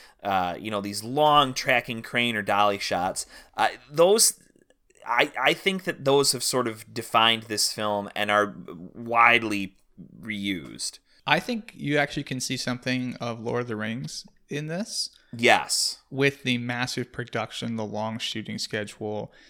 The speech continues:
Speaker 2: being
Speaker 1: Yes.
Speaker 2: on location and doing all these things, juggling all these balls at the same time, I think we see that extravagance, like you mentioned, in the production aspect of it, right? In the filming of it.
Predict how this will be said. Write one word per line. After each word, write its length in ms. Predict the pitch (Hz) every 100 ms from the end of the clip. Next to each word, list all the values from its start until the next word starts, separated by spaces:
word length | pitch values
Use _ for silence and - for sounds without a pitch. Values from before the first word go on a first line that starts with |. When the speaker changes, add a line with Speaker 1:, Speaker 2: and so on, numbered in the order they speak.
| _ -
Speaker 2:
being 300 | 127 127 123
Speaker 1:
Yes. 80 | 123
Speaker 2:
on 300 | 117 123 120
location 680 | 117 - 120 117 - 113 110
and 240 | 107 87
doing 420 | - 117 113 113 -
all 280 | 120 113 117
these 280 | 113 113 -
things, 320 | 113 110 120
juggling 380 | - 117 117 110
all 140 | 107
these 180 | 104 104
balls 320 | - 113 113 -
at 40 |
the 60 | -
same 200 | - 110
time, 460 | - 165 151 127 - - - _ _ _ _
I 140 | 131 135
think 260 | 151 139
we 140 | 135 131
see 640 | - 151 160 127 123 - _ _ _ _
that 160 | 131 123
extravagance, 640 | - - 117 117 117 101 113
like 200 | 113 120
you 160 | 113
mentioned, 640 | 110 113 113 120 90 92 _ _ _ _ -
in 160 | 135 135
the 80 |
production 500 | 113 117 110 - -
aspect 420 | - 127 - - -
of 100 | -
it, 40 |
right? 160 | 120 117
In 80 | 117
the 80 | 110
filming 440 | - 110 101 92
of 160 | - -
it. 180 | -